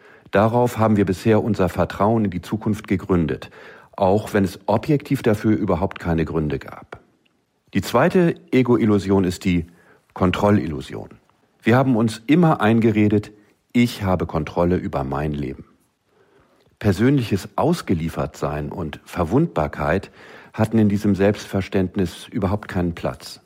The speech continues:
Die Corona-Tiefenkrise greift dieses Selbstbild fundamental an.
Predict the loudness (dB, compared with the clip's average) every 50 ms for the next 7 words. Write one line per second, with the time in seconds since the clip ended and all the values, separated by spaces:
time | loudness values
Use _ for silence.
0 | _ _ _ _ _ _ _ _ _ _ _ _ _ _ _ _ _ -6 -4 0
1 | 0 2 2 4 4 2 2 0 -2 -4 -4 -2 0 0 -2 0 0 -2 -2 0
2 | -2 -4 -2 0 0 0 0 0 -2 -2 0 0 -2 -2 -4 -14 -14 -4 0 2
3 | 2 2 0 -4 -2 -2 -2 -2 -2 -2 0 0 2 2 2 2 2 0 0 -2
4 | -2 -2 -2 -2 -2 -2 -2 -4 -4 -4 -6